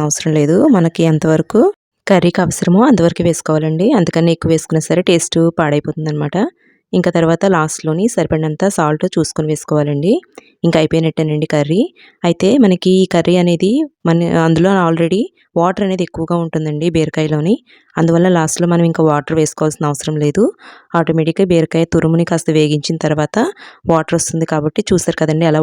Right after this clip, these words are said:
వాటర్ కనిపిస్తుందో. అలా వాటర్ పోయేంత వరకు కూడా దగ్గరగా మగ్గనిచ్చినట్లయితే మనకి ఆయిల్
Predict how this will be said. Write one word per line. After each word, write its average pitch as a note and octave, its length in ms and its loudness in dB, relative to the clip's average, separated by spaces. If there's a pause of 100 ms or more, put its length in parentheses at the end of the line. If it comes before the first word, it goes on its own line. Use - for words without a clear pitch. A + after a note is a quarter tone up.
వాటర్ D3 300 -4
కనిపిస్తుందో. D3+ 520 0 (460)
అలా E3 120 4 (100)
వాటర్ D3+ 340 -2
పోయేంత D3+ 340 0
వరకు D3+ 220 -4
కూడా E3 160 -2
దగ్గరగా D3+ 440 -4
మగ్గనిచ్చినట్లయితే D3+ 880 0 (460)
మనకి E3+ 220 0 (140)
ఆయిల్ E3 200 0